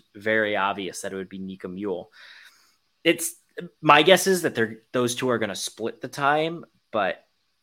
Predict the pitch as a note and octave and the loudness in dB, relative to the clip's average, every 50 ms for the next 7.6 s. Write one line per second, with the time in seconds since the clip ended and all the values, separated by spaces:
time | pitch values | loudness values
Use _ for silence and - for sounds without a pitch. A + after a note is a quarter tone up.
0 | _ _ _ _ _ - - - - B2+ C3 C3+ - - A#2 - - _ - A#2 | _ _ _ _ _ -20 -20 -8 -2 -2 -2 -2 0 -2 -4 -4 -6 _ -8 -6
1 | A#2+ A#2 B2 B2 A2+ A#2+ A#2+ A2 G#2 - - G#2 G2+ G2 F2 D#2+ D2 D2+ - - | -6 -4 -4 -6 -6 -6 -6 -6 -6 -8 -8 -8 -6 -6 -6 -6 -6 -8 -8 -10
2 | E2 E2 C#2+ A1 - - _ _ _ _ _ _ _ _ _ _ _ _ _ _ | -8 -8 -8 -8 -8 -12 _ _ _ _ _ _ _ _ _ _ _ _ _ _
3 | _ - C#3 D#3+ D#3 E3+ F3+ F3 - - F#3 E3+ E3+ D3 C3 B2 A2+ G#2+ G#2+ G#2+ | _ 0 0 0 0 0 -2 -4 -4 -4 -2 -2 0 -2 -2 -4 -2 -2 -2 -2
4 | F#2+ F#2+ F#2 A2 G2+ G2 G2 F#2 - - - _ _ _ - F#3 G3+ A3+ G#3 F3+ | -2 -2 -2 -2 0 0 0 -2 -4 -8 -14 _ _ _ -10 -8 -6 -2 0 0
5 | D3+ C3 B2 B2 A2+ A2 G2+ G2 F#2 F2 F2 F#2 F2 - - A2 G2+ - - F2 | 2 2 2 0 0 -2 -4 -4 -6 -8 -12 -14 -14 -10 -10 -8 -8 -10 -12 -14
6 | D2 C2 C#2 - _ _ _ _ _ _ _ _ - D3+ C#3+ C#3+ - - - _ | -16 -16 -18 -20 _ _ _ _ _ _ _ _ 0 2 2 2 -2 -8 -14 _
7 | - C3+ B2+ - - C3+ B2+ B2 A#2+ A#2 A2 | -6 -6 -6 -6 -4 -4 -2 -2 -2 -4 -8